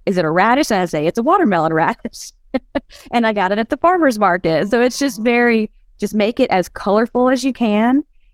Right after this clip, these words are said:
and put, make sure you have some kind of bean.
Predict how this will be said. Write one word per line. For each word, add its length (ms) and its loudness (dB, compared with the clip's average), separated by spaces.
and 460 0
put, 300 -2
make 200 0
sure 300 0
you 180 -2
have 460 -2
some 200 -2
kind 240 0
of 120 -2
bean. 460 -2